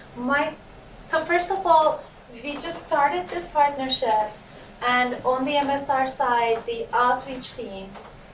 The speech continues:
um, is in contact with Tess about planning and deciding next steps. But I think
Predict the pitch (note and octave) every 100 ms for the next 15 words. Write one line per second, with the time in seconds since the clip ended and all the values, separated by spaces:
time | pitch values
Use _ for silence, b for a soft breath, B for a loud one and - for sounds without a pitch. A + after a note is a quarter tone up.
0 | - - A3+ A3 G#3+ B3 B3 A#3 A#3+ A3+
1 | A#3 A3+ A3+ - G#3+ G#3 G#3 - - A3
2 | G#3 G#3 G3+ - - A#3 A3 A3 A#3+ A#3+
3 | G#3+ G3+ G3 - - - A3 A#3+ A3 G#3+
4 | A3 G#3+ G3+ - - C#4+ D4 - A#3 A3+
5 | B B B B - B3 B3 D4 C#4 C4